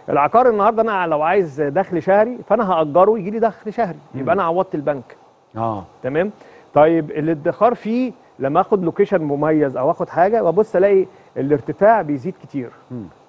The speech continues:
Speaker 1: لما اخد مع شركه امينه،
Speaker 2: مم.
Speaker 1: يعني انا مثلًا بشركه جولدن Town انا ب-، ب-، ب-، في الاستثمارات بتاعتنا احنا بنحاول نامن العميل بتاعنا.
Speaker 2: مم. بمعنى بتعملي له إيه؟
Speaker 1: بمعنى يعني انا بجيب لك شركه اداره، لو ح-، حضرتك بتبقى هي المسؤوله عن إيه، إيه، ال-، إيه، اداره المول.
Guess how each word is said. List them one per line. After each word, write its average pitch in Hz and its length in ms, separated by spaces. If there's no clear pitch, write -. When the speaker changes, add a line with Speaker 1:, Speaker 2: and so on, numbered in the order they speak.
Speaker 1:
لما 135 220
اخد 143 240
مع 131 120
شركه 160 440
امينه، 160 280
Speaker 2:
مم. 107 80
Speaker 1:
يعني 135 120
انا 165 80
مثلًا 165 380
بشركه 160 380
جولدن 156 400
Town 202 280
انا 202 160
ب-، 165 80
ب-، 147 300
ب-، 127 120
في 117 120
الاستثمارات 147 600
بتاعتنا 190 500
احنا 175 140
بنحاول 180 320
نامن 175 360
العميل 151 320
بتاعنا. 123 320
Speaker 2:
مم. 113 180
بمعنى 123 400
بتعملي 127 280
له 143 80
إيه؟ - 60
Speaker 1:
بمعنى 202 440
يعني 156 240
انا 180 120
بجيب 160 260
لك 160 120
شركه 170 360
اداره، 185 360
لو 131 180
ح-، - 180
حضرتك 156 420
بتبقى 165 300
هي 185 100
المسؤوله 175 560
عن 175 340
إيه، 139 220
إيه، 147 360
ال-، - 100
إيه، 147 360
اداره 170 360
المول. 139 340